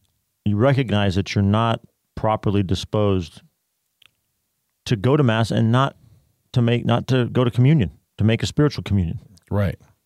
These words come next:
Speaker 2: And, and, um, you have, you know, the, there's a, there's a, the, I would talk to a priest in terms of what,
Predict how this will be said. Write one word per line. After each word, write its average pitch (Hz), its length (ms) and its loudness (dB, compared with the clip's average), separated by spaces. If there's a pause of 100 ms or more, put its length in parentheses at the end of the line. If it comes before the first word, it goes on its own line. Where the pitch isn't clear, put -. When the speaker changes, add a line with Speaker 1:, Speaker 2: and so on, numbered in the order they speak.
(100)
Speaker 2:
And, 95 340 -2 (180)
and, 104 260 0
um, 92 360 -4 (520)
you 151 80 2
have, 143 80 0 (160)
you 143 160 4
know, 120 120 2
the, 117 140 2
there's 113 280 0
a, 107 60 -2
there's 117 520 0
a, 95 180 -2 (1120)
the, 123 200 -2
I 123 100 2
would 127 160 0
talk 110 220 0
to 95 120 -2
a 80 40 -2
priest 104 540 -2
in 90 120 -2
terms 90 320 -2
of 85 120 -8
what, 90 180 -4